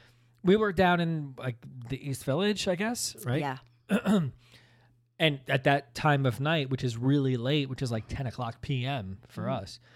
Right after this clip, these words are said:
Speaker 1: so late. Um, <laughs> anyway, but you go down there, all, and now that weed is legal, that, like, the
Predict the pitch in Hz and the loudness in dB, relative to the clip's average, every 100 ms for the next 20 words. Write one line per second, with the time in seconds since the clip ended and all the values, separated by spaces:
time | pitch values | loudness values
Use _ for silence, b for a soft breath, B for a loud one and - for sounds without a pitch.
0 | b b b - 110 98 117 - _ - | b b b -14 -12 -10 -12 -14 _ -4
1 | 143 143 127 113 - - 247 - - - | 2 2 0 -6 -12 -4 -4 -4 -8 -12
2 | - - - - 226 226 139 - 202 175 | -14 -20 -20 0 4 6 4 2 2 4
3 | 185 165 233 262 143 131 B B B - | 4 4 4 4 2 0 B B B 2
4 | 165 269 165 139 131 127 120 147 147 117 | 6 6 6 6 6 6 4 0 -2 0
5 | 185 208 117 107 - - 180 180 160 151 | 0 2 0 -2 -6 -10 -6 0 0 0
6 | 175 | -8